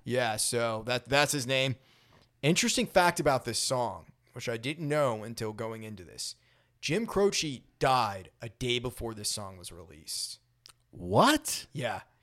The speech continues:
Speaker 1: He died in a plane crash. His career was already off the ground.
Speaker 2: I knew he died in a plane crash, but I, wow, I didn't know that.
Speaker 1: So he died on September twentieth, nineteen,
Speaker 2: Oh, what a song to have.
Speaker 1: nineteen seventy-three.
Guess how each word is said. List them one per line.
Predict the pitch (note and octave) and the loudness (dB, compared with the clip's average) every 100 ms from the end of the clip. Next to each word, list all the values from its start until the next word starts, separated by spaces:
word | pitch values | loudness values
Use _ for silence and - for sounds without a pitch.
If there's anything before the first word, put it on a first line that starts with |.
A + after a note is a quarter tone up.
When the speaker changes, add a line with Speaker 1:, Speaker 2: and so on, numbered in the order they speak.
| _ _ - | _ _ -12
Speaker 1:
He | C#3 | 0
died | C3 D3+ D#3 | 6 6 6
in | |
a | C3 | 0
plane | - C#3+ D3 C#3 | -6 -4 -2 -4
crash. | A#2 G2+ D2+ - | -6 -6 -8 -8
His | C3+ - | -4 -2
career | D#3 D#3+ A#3+ | 2 2 4
was | A#3+ D#3 | 2 4
already | D#3 D#3+ E3 | 4 4 4
off | C3 D3 | 4 4
the | D3+ | 0
ground. | A#2 A#2 D3+ | -2 4 8
Speaker 2:
I | |
knew | A3+ | 8
he | B3 G#3 | 8 6
died | D#3+ D3 C3 | 6 6 6
in | |
a | G#2+ | 4
plane | - C#3 C#3+ C3+ | 6 6 6 4
crash, | - D2+ B1+ B1+ - - _ _ - - | 2 -2 -2 -6 -8 -12 _ _ -20 -12
but | G2 | -6
I, | G2+ E3 B2 - - | 0 0 0 -6 -10
wow, | - F2 A2 F2+ | -4 2 4 4
I | |
didn't | G#2 F#2 D#2+ | 2 0 0
know | G#2 | 0
that. | G#2+ | 0
Speaker 1:
So | C#2+ D3 C#3+ | 2 2 2
he | C3 D#3 | 0 4
died | E3 E3 E3+ | 6 8 6
on | C#3+ D3 | 4 0
September | C#3 - D3+ D#3 D#3 D3 | -2 0 0 2 0 0
twentieth, | - D3+ D3+ D3+ C#3+ B2 | -2 0 2 2 0 -2
nineteen, | B2+ C#3 - C#3 | -6 -4 -4 0
Speaker 2:
Oh, | C3+ A#2+ B2+ D#2+ | 2 0 -2 -6
what | G2 E3 | -6 -4
a | B2 | 0
song | - - A2 B2+ C#3+ | 0 2 4 4 4
to | G2 | 2
have. | C3 | 2
Speaker 1:
nineteen | D3+ E3+ E3 D#3 | 2 2 0 2
seventy-three. | - D3 C#3 B2+ - A#2+ B2+ D3+ | 4 4 2 -4 -4 -2 2 2